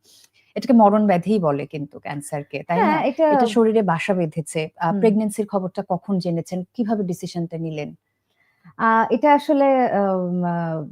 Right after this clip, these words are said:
Speaker 2: আমি যখন জেনেছি তখন, আ, আ, মানে by the blessings of Almighty,
Speaker 1: হুম।
Speaker 2: it was, আ, in a preliminary stage।
Speaker 1: ওকে।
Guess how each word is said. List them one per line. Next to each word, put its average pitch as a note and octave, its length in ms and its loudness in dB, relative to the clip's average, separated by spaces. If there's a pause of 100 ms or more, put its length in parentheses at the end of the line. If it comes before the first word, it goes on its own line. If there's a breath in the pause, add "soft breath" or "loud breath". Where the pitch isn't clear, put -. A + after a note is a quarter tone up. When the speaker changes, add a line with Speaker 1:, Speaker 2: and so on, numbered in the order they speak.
Speaker 2:
আমি A#3+ 220 2
যখন C#4+ 280 2
জেনেছি D4+ 380 0
তখন, G#3+ 600 0
আ, E3+ 380 -2 (760)
আ, - 280 -6 (220)
মানে F#3+ 280 -4
by E3+ 200 -6
the G#3+ 140 4
blessings C4+ 500 0
of D#4 100 0
Almighty, G#3+ 440 0
Speaker 1:
হুম। D4+ 180 -4
Speaker 2:
it - 60 -6
was, F#3+ 320 -4
আ, F#3 120 -4 (280)
in F#3 340 -6
a F#3+ 180 -6 (240)
preliminary A3 440 0
stage। D#3+ 640 -10
Speaker 1:
ওকে। - 380 -10